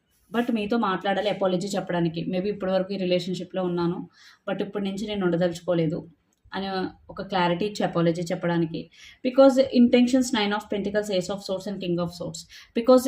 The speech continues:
ఫర్దర్‌గా ఇది ఇంక ఇలాగా సాగదీయడం మీ పర్సన్‌కి ఇష్టం లేక ఒక క్లారిటీ ఇవ్వాలి అన్నట్టు మీ పర్సన్ ఆలోచిస్తున్నారు. ఆహ్, అంటే మళ్ళీ ఒకసారి కమ్యూనికేట్ చేసి, క్లియర్ చేసి,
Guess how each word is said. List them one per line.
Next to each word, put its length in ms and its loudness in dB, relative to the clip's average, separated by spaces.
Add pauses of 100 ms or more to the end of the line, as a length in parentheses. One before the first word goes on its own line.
ఫర్దర్‌గా 460 0
ఇది 140 -6
ఇంక 240 -6
ఇలాగా 400 -2 (380)
సాగదీయడం 580 0
మీ 120 -2
పర్సన్‌కి 380 -2
ఇష్టం 260 -4
లేక 300 -2
ఒక 220 -8
క్లారిటీ 380 0
ఇవ్వాలి 400 -2
అన్నట్టు 380 0
మీ 120 -8
పర్సన్ 340 -2
ఆలోచిస్తున్నారు. 720 -2 (540)
ఆహ్, 220 0
అంటే 240 0 (420)
మళ్ళీ 260 -2
ఒకసారి 300 -6
కమ్యూనికేట్ 480 -2
చేసి, 280 -2 (420)
క్లియర్ 300 2
చేసి, 340 0